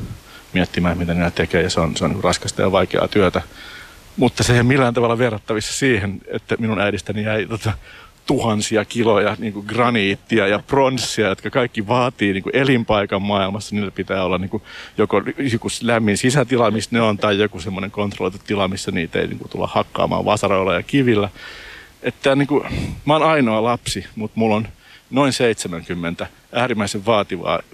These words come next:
veljeä ja siskoa täällä <laughs> pihalla, jotka, joita pitää silitellä ja puhdistaa ja kiillottaa ja, ja, ja joista, joiden, niinku,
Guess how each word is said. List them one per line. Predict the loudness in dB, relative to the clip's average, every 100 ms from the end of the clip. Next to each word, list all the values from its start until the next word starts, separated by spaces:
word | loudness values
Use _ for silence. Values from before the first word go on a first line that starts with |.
| -4
veljeä | -2 -2 -2
ja | -4 -6
siskoa | -6 -8 -8 -10 -6
täällä | -2 -2 -2 -6
<laughs> | -2
pihalla, | 0 2 2 2
jotka, | 0 0 -4 -6 -4
joita | 0 0 0
pitää | 0 0
silitellä | 2 2 2 2 2 2
ja | 0 0
puhdistaa | -2 -2 -4 -4 -2 0
ja | -2
kiillottaa | -2 -2 -2 -6 -4 -2 -2
ja, | -4 -6 -16 -16 -10 -2
ja, | -2 0
ja | 0 0 0
joista, | 0 0 -2 0
joiden, | 2 2 -2
niinku, | -6